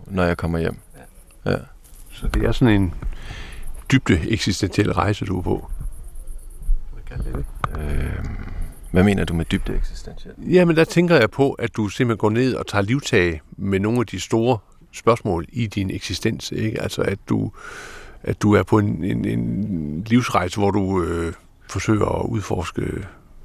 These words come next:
Speaker 2: vrede, for eksempel, ikke? Hvad, hvad, hvad, hvad, hvad ligger der i bunden af det? Hvordan kan jeg finde nogle redskaber til at udforske det? Eller, øh, kærlighed, som vi har snakket om i dag. Hvordan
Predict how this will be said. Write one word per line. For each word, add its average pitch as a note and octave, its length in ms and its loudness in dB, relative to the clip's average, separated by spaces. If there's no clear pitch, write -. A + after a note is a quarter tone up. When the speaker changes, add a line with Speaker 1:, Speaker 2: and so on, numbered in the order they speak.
Speaker 2:
vrede, G2+ 360 4
for G2 100 -8
eksempel, - 400 -4
ikke? G#2 220 0
Hvad, F#2+ 200 2
hvad, G#2 180 2
hvad, G2+ 220 0
hvad, G#2+ 200 2
hvad G2+ 140 2
ligger G#2+ 240 2
der F2 160 2
i A2+ 100 0
bunden F2+ 500 4
af - 100 -4
det? G#2 280 2
Hvordan G2 440 0
kan - 140 2
jeg - 140 4
finde A#2 220 4
nogle G2+ 140 6
redskaber G2+ 440 2
til G#2 160 -2
at F2+ 100 2
udforske G#2 580 -2
det? G2+ 300 -2
Eller, - 280 -4
øh, - 540 -2
kærlighed, G#2+ 400 4
som F2+ 200 -8
vi G2 60 -8
har F2+ 40 -8
snakket F#2+ 340 0
om E2 140 -2
i D#2+ 40 -4
dag. F#2 200 0
Hvordan G2 320 0